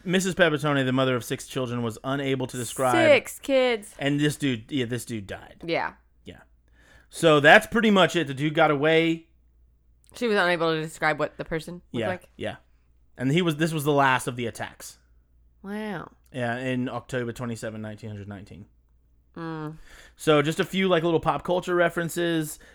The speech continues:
Speaker 1: Um, in nineteen hundred nineteen, local tune writer Joseph John Davila wrote a song,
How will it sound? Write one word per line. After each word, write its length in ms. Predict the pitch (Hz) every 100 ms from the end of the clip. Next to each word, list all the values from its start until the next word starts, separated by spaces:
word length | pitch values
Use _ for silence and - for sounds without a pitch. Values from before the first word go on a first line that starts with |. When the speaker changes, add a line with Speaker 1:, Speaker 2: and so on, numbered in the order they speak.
| -
Speaker 1:
Um, 540 | 139 135 123 123 123 -
in 100 | 139 139
nineteen 420 | 143 135 147 139
hundred 280 | 143 131 123
nineteen, 480 | 127 120 147 135 131
local 280 | 131 135
tune 280 | 123 147 139
writer 280 | 131 123 123
Joseph 480 | 117 139 131 143 117
John 320 | 135 131 127
Davila 360 | 120 143 170 156
wrote 120 | 147
a 60 | 135
song, 400 | 156 147 143